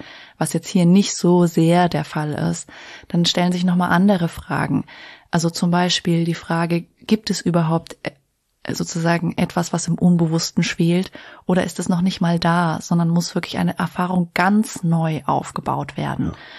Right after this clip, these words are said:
Speaker 1: Und das ist bei strukturellen, ähm, Problemen oftmals der Fall,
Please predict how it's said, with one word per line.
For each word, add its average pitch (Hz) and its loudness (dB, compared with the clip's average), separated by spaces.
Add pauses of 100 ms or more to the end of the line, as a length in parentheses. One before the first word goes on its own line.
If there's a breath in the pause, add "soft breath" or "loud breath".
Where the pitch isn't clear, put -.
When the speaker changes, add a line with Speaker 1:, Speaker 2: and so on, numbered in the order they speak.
(160 loud breath)
Speaker 1:
Und - -6
das 165 0
ist 170 -4
bei 170 0
strukturellen, 175 -2 (240)
ähm, - -2
Problemen 170 2 (360 loud breath)
oftmals 170 0
der 175 -2
Fall, 165 -2